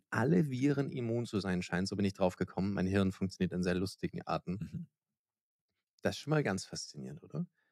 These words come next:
Speaker 1: Ich meine, ich ver-, für mich ist auch immer, wenn man sagt, es ist gegen alle Viren resistent, dann denke ich mir immer, „Moment, das kann ja nicht so sein“, aber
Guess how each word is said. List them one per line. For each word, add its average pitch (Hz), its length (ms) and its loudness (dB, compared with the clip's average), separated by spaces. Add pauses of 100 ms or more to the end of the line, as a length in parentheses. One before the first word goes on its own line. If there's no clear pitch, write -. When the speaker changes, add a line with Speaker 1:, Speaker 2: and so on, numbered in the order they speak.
(360)
Speaker 1:
Ich - 60 -4
meine, 101 120 -2
ich - 80 -6
ver-, 123 120 0 (320)
für - 100 0
mich 160 140 6
ist 175 100 0
auch 180 100 2
immer, 165 180 6
wenn 147 80 6
man 143 100 4
sagt, 127 160 2
es - 140 -6
ist 110 100 -16
gegen 110 200 -4 (180)
alle 101 400 2
Viren 120 400 2 (840)
resistent, 117 500 0
dann 92 140 0
denke 87 180 0
ich 92 60 2
mir 87 40 2
immer, 85 100 2
„Moment, 82 340 0
das - 120 -8
kann - 180 -4
ja 101 100 2
nicht 90 140 -4
so 90 100 -4
sein“, 90 300 -4
aber 120 340 -2